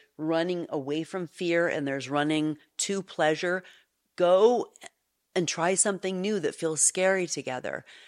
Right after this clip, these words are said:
Go and experience pleasure together. Whatever it is, it is imperative that you guys are making memories together often. That's,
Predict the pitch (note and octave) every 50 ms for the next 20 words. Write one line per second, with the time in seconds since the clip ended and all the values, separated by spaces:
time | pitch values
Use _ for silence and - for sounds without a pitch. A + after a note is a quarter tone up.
0 | _ _ - F3 E3 E3+ F#3+ E3+ C3+ A3 A3 A3 - - - - G3 F#3+ F#3+ G3
1 | F#3+ F3+ - - - - - F3 F3 E3+ D#3+ E3 E3 D3 - - C3 - B2 A#2
2 | G#2+ - A#1+ - - - - - - _ _ _ - D#3+ - - F3+ F3+ F3+ G#3
3 | A#3+ B3+ A#3+ - - - F3+ D#3 C#3+ C#3 C3+ - - E3 D#3 D3+ C#3 D#3 D3 C#3
4 | - - - - - - - G3+ A3 A#3 A3+ F#3 E3+ D3 C#3+ C#3+ C#3+ - - D#3
5 | D#3 D#3 D3+ D3+ D3 D3+ D3+ D3+ D3 C#3 - - D3 C#3+ C#3 C#3 C3 C3 C3 B2+
6 | B2+ B2 A#2 - - C3+ A#2+ B2+ A#2+ A2+ - G#2 D2 C#2 - - _ _ _ _
7 | _ - F3 F3+ F3 - - - - A#2+ C2 - - B2+ _ _ _ _ _ _
8 | _ _ _ E3+ E3 F#3 -